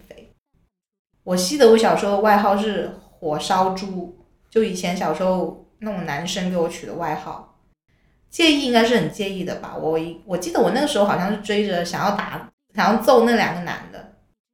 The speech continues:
哦，我想到了，还有一件事我超介意的，就是小时候很，很喜欢去溜冰嘛，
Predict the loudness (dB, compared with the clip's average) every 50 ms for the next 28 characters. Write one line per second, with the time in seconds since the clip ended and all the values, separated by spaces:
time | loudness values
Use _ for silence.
0 | _ _ _ _ _ _ _ _ _ _ _ _ 6 10 10 12 12 10 10 8
1 | 8 8 10 10 10 10 10 10 8 8 8 6 6 4 4 4 6 4 4 6
2 | 8 8 8 8 8 4 2 2 2 4 4 4 4 2 2 2 2 2 2 2
3 | 2 2 2 2 0 -2 -4 -6 -4 -2 -2 0 0 0 -2 -2 -2 0 2 2
4 | 4 4 2 0 -2 -6 -8 -8 -10 -12 -14 -16 -20